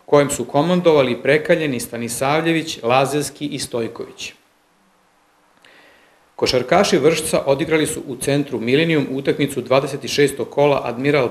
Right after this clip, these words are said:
Bet Košarkaške lige Srbije protiv Metalca iz Valjeva i zabeležili pobedu osamdeset šest osamdeset dva.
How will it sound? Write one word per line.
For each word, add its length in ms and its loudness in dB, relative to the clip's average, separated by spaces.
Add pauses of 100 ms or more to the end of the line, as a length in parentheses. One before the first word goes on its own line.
(120)
Bet 180 0
Košarkaške 800 -4
lige 300 -2
Srbije 540 -2
protiv 320 -4
Metalca 540 0
iz 160 -6
Valjeva 480 2 (380)
i 80 -8
zabeležili 800 2
pobedu 640 2
osamdeset 500 -2
šest 340 0
osamdeset 540 -2
dva. 300 -2